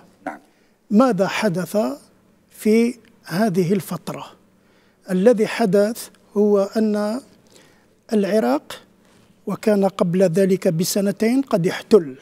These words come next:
Speaker 1: نعم.
Speaker 2: أفريل ألفين وثلاثة.
Speaker 1: وبيعت ثرواته، يعني.
Speaker 2: نعم. عدوان كبير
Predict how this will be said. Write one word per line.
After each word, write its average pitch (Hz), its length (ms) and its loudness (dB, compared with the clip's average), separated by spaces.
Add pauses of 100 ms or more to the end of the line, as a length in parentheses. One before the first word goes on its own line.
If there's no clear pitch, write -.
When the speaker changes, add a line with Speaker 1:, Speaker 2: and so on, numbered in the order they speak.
(180)
Speaker 1:
نعم. - 160 -14 (720)
Speaker 2:
أفريل 214 420 2 (340)
ألفين 214 280 2
وثلاثة. 185 380 -2 (240)
Speaker 1:
وبيعت 107 380 2
ثرواته، 131 880 2
يعني. 151 400 2
Speaker 2:
نعم. 117 180 -2 (1900)
عدوان 208 800 2 (1160)
كبير 254 680 4